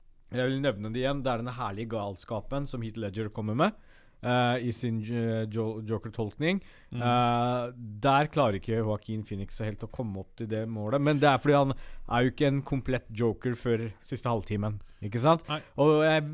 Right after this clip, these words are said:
Speaker 1: veldig enig med deg, selv om jeg ikke har sett Brightburn ennå, for jeg venter fortsatt på en god V H S-kopi på den,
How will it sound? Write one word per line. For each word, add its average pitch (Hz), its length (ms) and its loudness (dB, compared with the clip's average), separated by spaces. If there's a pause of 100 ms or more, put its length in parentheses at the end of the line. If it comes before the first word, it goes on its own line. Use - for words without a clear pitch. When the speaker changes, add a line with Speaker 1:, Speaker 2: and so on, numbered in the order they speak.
(120)
Speaker 1:
veldig 156 360 4
enig 123 120 0
med 131 80 -2
deg, 160 160 4
selv 147 100 -4
om 139 80 0
jeg 135 60 -2
ikke 143 80 -8
har - 100 -12
sett 127 180 -12
Brightburn 143 520 4
ennå, 156 240 8 (340)
for 147 100 2
jeg 151 140 6
venter 135 320 -2
fortsatt 135 260 -4
på 151 120 2
en 135 40 -4
god 131 160 0
V 139 140 6
H 127 140 8
S-kopi 131 300 2
på 175 200 6
den, 269 80 0